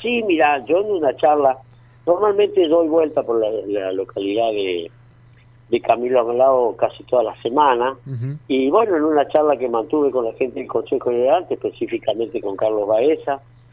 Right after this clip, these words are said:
Speaker 1: y luego con el intendente en una reunión que nos encontramos en la localidad de Los Urgentes la semana pasada,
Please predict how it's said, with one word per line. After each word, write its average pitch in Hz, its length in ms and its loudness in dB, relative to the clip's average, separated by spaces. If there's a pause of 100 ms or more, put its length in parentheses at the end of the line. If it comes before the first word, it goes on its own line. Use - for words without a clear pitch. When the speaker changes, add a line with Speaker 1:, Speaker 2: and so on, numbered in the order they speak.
(180)
Speaker 1:
y 120 140 0
luego 135 420 2
con 113 200 0
el 107 120 -4
intendente 117 680 0
en 113 60 0
una 113 180 -2
reunión 110 340 -2
que 113 120 -2
nos 104 200 -4
encontramos 110 760 -2
en 101 100 -4
la 101 100 -2
localidad 104 640 0
de 95 340 -4
Los 95 220 -6
Urgentes 120 480 -4
la 101 120 -4
semana 123 360 -4
pasada, 131 500 -2